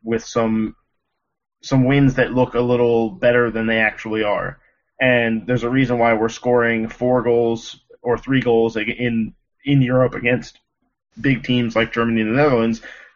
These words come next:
and then struggling badly against Haiti. Um,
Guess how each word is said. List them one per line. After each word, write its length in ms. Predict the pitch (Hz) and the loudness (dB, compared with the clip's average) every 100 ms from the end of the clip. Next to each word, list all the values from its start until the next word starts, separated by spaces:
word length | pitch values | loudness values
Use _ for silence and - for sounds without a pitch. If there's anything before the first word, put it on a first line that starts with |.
| - | 0
and 140 | 127 | 2
then 340 | 131 127 120 117 _ | 4 4 2 -4 _
struggling 560 | - - 127 127 123 117 | -10 0 0 2 0 2
badly 400 | 120 120 117 110 | 4 4 2 0
against 360 | 110 117 - - | 0 -4 -6 -18
Haiti. 540 | - 123 110 87 80 _ _ _ _ _ _ _ _ - | -6 -4 -4 -6 -12 _ _ _ _ _ _ _ _ -2
Um, 460 | 117 110 104 101 | 2 2 0 -4